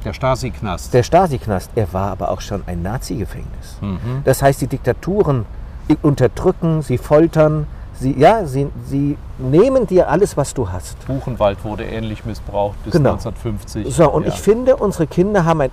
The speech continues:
Speaker 2: Anrecht darauf, nicht nur einen Rucksack aufzutragen, sondern zwei. Ja?
Speaker 1: Ja.
Speaker 2: Weil wir haben zwei Diktaturen, äh, gehabt, die nicht zu vergleichen sind.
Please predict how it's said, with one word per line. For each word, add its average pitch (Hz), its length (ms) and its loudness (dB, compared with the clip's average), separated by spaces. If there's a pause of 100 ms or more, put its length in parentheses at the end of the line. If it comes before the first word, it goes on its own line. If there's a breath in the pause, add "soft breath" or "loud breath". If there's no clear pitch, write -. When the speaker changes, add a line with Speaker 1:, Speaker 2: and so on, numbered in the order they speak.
Speaker 2:
Anrecht 135 420 2
darauf, 82 460 -6
nicht 147 220 2
nur 123 140 -2
einen 170 240 4
Rucksack 110 380 2
aufzutragen, 98 760 0
sondern 110 280 0
zwei. 90 500 2 (500)
Ja? 98 60 0
Speaker 1:
Ja. 131 200 6 (100)
Speaker 2:
Weil 123 180 4
wir 123 200 2
haben 120 220 2
zwei 120 280 2
Diktaturen, 165 640 -2 (540)
äh, 127 100 0
gehabt, 127 460 -2
die 135 80 0
nicht 190 300 0
zu 160 80 4
vergleichen 113 520 2
sind. 85 220 -2